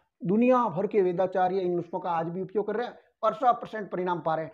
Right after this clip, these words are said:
मैंने स्वयं ने सैकड़ों लोगों को ये नुस्खे देकर उनको लाभ प्राप्त करवाया है,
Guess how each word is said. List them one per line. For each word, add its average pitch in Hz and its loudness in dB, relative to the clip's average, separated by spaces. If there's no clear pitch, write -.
मैंने 294 6
स्वयं 285 6
ने 302 4
सैकड़ों 285 6
लोगों 233 8
को 247 6
ये 196 4
नुस्खे 220 2
देकर 208 0
उनको 185 -4
लाभ 175 0
प्राप्त 180 -4
करवाया 190 0
है, 262 -8